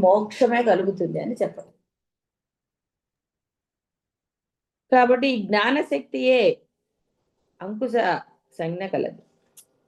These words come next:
ఎవరైతే ఆ యొక్క పాప భీతి వాడికి కలుగుతుందో హెచ్చరిక,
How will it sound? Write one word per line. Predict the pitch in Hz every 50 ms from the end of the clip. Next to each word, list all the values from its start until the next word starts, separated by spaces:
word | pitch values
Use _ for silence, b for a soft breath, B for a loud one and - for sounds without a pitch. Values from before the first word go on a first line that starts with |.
| _ _ _ _ _ _ _ - - _ - - - - - _ _ _ _ _ _ _ _ _ _ _ _ _ _ _ _ _ _ _ _ _ _ _ - - - 254
ఎవరైతే | 254 269 269 285 277 285 233 247 262 240 202 185 190 175 - - - 196
ఆ | 208 214 214
యొక్క | 214 214 - 214 208 208 214
పాప | 214 220 240 240 262 277 254 226
భీతి | 247 262 233 - 247 226
వాడికి | 220 208 208 202 - 196
కలుగుతుందో | 185 208 214 220 - - 214 202 208 208 208 208 208
హెచ్చరిక, | 190 175 - - - 240 233 233 233 -